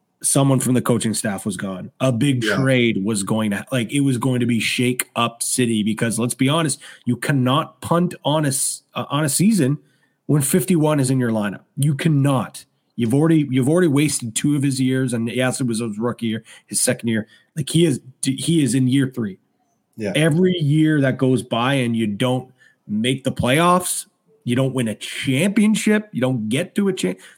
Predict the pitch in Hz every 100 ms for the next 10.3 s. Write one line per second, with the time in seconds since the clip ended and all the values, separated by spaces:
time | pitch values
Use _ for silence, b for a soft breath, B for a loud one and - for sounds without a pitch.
0 | - 113 139 151 - 120 127 156 - 117
1 | 113 113 - 120 - 170 175 135 104 104
2 | 95 113 135 143 - B B B B 110
3 | 123 127 123 143 - - - 147 151 165
4 | 160 170 156 127 147 123 101 107 104 -
5 | - 135 156 156 147 139 - 120 104 92
6 | 113 117 127 131 127 120 104 110 B B
7 | B - - 135 143 - 131 113 95 107
8 | 143 156 - 151 151 139 _ - 120 135
9 | 196 196 135 - 156 139 - 139 - -
10 | 139 127 127